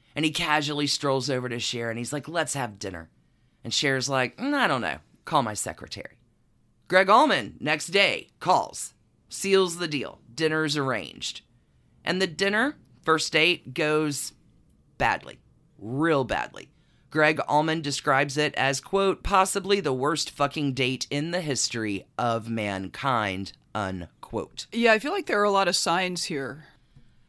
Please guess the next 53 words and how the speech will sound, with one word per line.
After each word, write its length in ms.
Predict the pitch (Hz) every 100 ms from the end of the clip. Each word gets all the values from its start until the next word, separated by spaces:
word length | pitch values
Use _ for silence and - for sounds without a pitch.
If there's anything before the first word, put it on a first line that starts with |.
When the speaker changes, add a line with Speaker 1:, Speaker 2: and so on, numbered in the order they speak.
| _
Speaker 1:
Train 360 | - 240 240 247
wreck 340 | 254 320 - -
would 220 | 220 196
be 100 | 226
mild 540 | 226 190 151 107 87 -
to 120 | 170
describe 480 | 151 143 165 151 143
the 80 | 135
first 420 | 143 139 135 135
date. 300 | 143 135 - _ _ _ _ _ -
Greg 280 | 170 170
writes 320 | 170 156 151 160
in 120 | 151
his 220 | 156 139
memoir 540 | 151 143 151 139 139 147
that 200 | 156 127
he 340 | 170 170 160
passed 360 | 135 202 190 -
out 280 | - 131 -
on 200 | 143 151
the 60 |
date 280 | 127 135 131
after 320 | 123 135 135
shooting 360 | 135 151 127 123
heroin, 640 | 131 131 107 82 58 - _ _
which 240 | 131 123 139
is, 280 | 123 - - _ _ _ _
you 140 | -
know, 140 | 233 208
not 320 | 196 226 208
maybe 260 | 190 196 190
the, 220 | 170 143 -
your 140 | 151
best 340 | 139 147 127 -
foot 180 | 120 -
forward 480 | 131 117 87 82 82
Speaker 2:
Lot, 220 | 196 202
Speaker 1:
on 60 | -
date 40 |
Speaker 2:
lot 140 | 196 185
of, 80 | 180
Speaker 1:
one. 280 | - 90 -
Speaker 2:
lot 200 | 208 196
of 80 | 202
signs 380 | 180 165 160 -
here, 160 | 143
yeah, 160 | 156 147
a 20 |
lot 160 | 151 156
of 100 | 175
red 160 | 165
flags 320 | - 151 151 -
here. 200 | 147